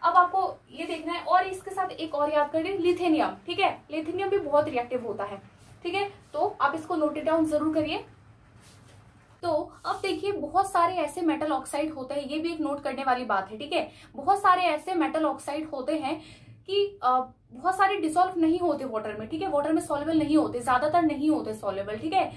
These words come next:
लेकिन कुछ ऐसे होते हैं जो कि soluble water में हो जाते हैं, dissolve हो जाते हैं और form करते हैं एल्काइली, ठीक है, Form करते हैं एक एल्काइली। तो most of the metal oxide are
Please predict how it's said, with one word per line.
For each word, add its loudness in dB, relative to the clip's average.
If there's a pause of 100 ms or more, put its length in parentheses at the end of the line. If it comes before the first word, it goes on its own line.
(220)
लेकिन -2
कुछ 0
ऐसे 2
होते -2
हैं -2
जो -4
कि -8
soluble -4
water 0
में -2
हो 0
जाते -2
हैं, -10
dissolve -2 (100)
हो -2
जाते 0
हैं -6 (260)
और 0
form 6
करते -4
हैं -4
एल्काइली, -6
ठीक -10
है, 2 (220)
Form 6
करते -2
हैं -2 (180)
एक -6
एल्काइली। -4 (200)
तो -4
most 0
of 0
the 0
metal 2
oxide -4
are -2